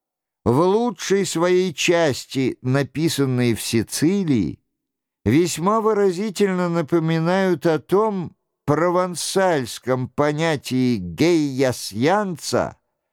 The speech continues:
о том единстве певца, рыцаря и вольнодумца, которым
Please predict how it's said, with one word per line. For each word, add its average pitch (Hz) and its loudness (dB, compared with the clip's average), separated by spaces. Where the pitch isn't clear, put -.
о 135 2
том 202 0
единстве 202 -2
певца, 165 0
рыцаря 151 0
и 180 0
вольнодумца, 147 0
которым 165 0